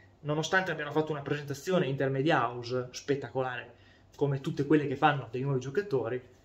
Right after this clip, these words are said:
io non ho ancora messo nessun like ai post di Cuadrado,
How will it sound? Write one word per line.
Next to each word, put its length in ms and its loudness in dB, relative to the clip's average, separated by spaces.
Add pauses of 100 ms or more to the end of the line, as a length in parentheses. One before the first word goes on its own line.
(200)
io 80 4
non 100 2
ho 40 2
ancora 240 8
messo 460 0
nessun 540 6
like 640 0 (460)
ai 180 4
post 520 -4 (1040)
di 140 -4
Cuadrado, 600 6